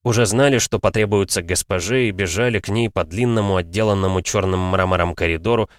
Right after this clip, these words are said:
пыхтели, старались, бодренько шевелили своими кривыми лапами. Обе обезьяны склонились в низких поклонах, не добежав до госпожи пару десятков шагов, и учёный, он был старше инженера,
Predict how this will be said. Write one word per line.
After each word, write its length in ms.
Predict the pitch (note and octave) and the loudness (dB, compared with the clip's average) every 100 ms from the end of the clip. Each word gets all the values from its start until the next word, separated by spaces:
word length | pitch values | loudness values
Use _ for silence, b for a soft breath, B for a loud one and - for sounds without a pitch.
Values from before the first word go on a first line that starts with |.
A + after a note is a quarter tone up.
| b _ | b _
пыхтели, 540 | - - - G#2 A#2 G#2+ | -8 -8 -6 -2 -2 0
старались, 640 | - F2 E2 A2+ A2+ - - _ - | 0 0 2 2 0 -4 -8 _ -12
бодренько 540 | D#2+ C#3+ D#3+ D#3 D3 | 0 2 4 2 2
шевелили 520 | B2 B2 A2+ D3 D#3+ | 0 2 2 2 2
своими 400 | D3 C3 C3+ D3 | 2 2 2 2
кривыми 420 | C#3+ C3 G#2+ F2+ G2 | 0 0 2 2 4
лапами. 520 | G#2 F2 - B1 - _ _ _ _ - | 4 2 -2 -12 -14 _ _ _ _ -2
Обе 280 | A#2+ C#3+ D#3 | 0 4 4
обезьяны 480 | C#3+ C3 C#3 F#3 D3+ | 4 2 4 4 4
склонились 540 | - C3+ D#3 C#3+ B2 | 4 2 4 2 2
в 60 | A#2 | 2
низких 380 | C3 - A#2 | 2 0 -4
поклонах, 600 | - G2 G#2 C3 D3 - | -2 -4 0 2 2 0
не 120 | B2+ B2 | 0 0
добежав 420 | A#2+ A#2 B2 C3+ | 0 0 0 0
до 120 | A2 | -2
госпожи 440 | G#2+ - A2 C3 | -2 0 -2 -2
пару 240 | C#3+ D3 C3+ | 0 0 0
десятков 520 | G#2+ - G#2+ - G#2 | 0 -2 -2 -2 -4
шагов, 480 | - G2+ F2+ - - _ _ - | -2 -2 -2 -6 -10 _ _ -8
и 80 | A2 | -4
учёный, 540 | F#2+ - C#3+ D#3 D#3 _ - | -2 2 2 4 2 _ -2
он 200 | A2 G#2 | -2 2
был 160 | A2 | 2
старше 500 | G#2+ - G#2+ G2 G#2 | 0 0 -2 -2 0
инженера, 500 | G#2 G2 G#2 G#2 G#2 | 0 0 0 0 -2